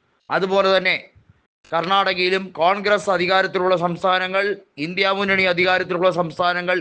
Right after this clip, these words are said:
എന്നിവയ്ക്കും ഉണ്ട് എന്ന് ഫലത്തിൽ പറഞ്ഞു വെക്കുകയാണ് സുപ്രീം കോടതിയുടെ ചീഫ് ജസ്റ്റിസായ ജസ്റ്റിസ് ബി ആർ ഗവായി പറഞ്ഞത്. സഞ്ജീവ് ഖന്നയാണ് ഇതിൻ്റെ തുടക്കം കുറിച്ചത്. ഡി വൈ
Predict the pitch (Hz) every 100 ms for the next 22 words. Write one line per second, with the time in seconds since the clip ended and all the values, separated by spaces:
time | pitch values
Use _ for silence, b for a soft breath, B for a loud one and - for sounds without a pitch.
0 | - 170 180 185 180 180 180 - 165 185
1 | 202 151 - B B - 160 175 180 185
2 | 208 226 - B - 156 165 185 185 185
3 | - - 165 190 202 208 190 180 180 196
4 | 180 175 175 139 - _ _ - 165 180
5 | 185 175 175 170 170 170 170 165 180 175
6 | 175 175 170 170 160 170 202 180 - -
7 | - 147 180 185 170 170 175 160 160 165
8 | 160 - _ _ _ _ _ _ _ _
9 | - - 175 190 233 202 202 202 185 175
10 | 175 175 175 165 165 175 190 165 156 -
11 | 127 - _ B B B - 165 190